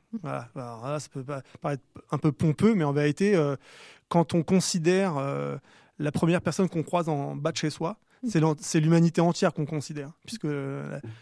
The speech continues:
Speaker 1: voilà. Mais, euh, si on fait mal à une personne, on fait mal à toutes les personnes. Voilà.
Speaker 2: Mm.
Speaker 1: Ça, c'est un truc que je,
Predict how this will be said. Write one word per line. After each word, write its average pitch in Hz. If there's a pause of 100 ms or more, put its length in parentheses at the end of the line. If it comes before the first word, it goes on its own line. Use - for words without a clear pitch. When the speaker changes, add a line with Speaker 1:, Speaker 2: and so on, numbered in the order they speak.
(420)
Speaker 1:
voilà. 139
Mais, 156
euh, 160
si -
on 170
fait 180
mal 180
à 170
une 160
personne, 185
on 170
fait 160
mal 160
à 151
toutes -
les 151
personnes. 143
Voilà. 151
Speaker 2:
Mm. 233
Speaker 1:
Ça, 156
c'est 151
un 139
truc 139
que 156
je, 139